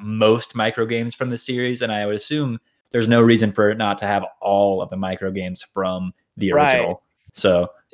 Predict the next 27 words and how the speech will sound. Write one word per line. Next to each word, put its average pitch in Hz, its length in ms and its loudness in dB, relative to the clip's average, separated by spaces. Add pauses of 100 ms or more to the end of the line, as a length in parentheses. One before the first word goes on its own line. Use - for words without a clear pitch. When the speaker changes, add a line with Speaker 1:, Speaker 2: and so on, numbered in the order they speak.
Speaker 1:
that, 110 220 4
you 131 120 6
might 160 280 6
be 135 60 6
better 110 280 8
off 104 240 6
doing 104 260 -2
that, 113 420 0
but 107 180 2
you're, 104 220 -2
you're, 107 280 -6 (120)
it, 113 240 -16
it's - 160 -20
just - 240 -12
not 120 180 -14
the - 80 -20
same. - 180 -18 (220)
Speaker 2:
Ah, 143 500 -10
have 160 220 -10
that 139 160 -6 (140)
G 170 240 0
B 170 200 4
A 170 100 6
cart 180 360 -2
in 180 80 -4
your 185 100 -2
hand. 185 520 -4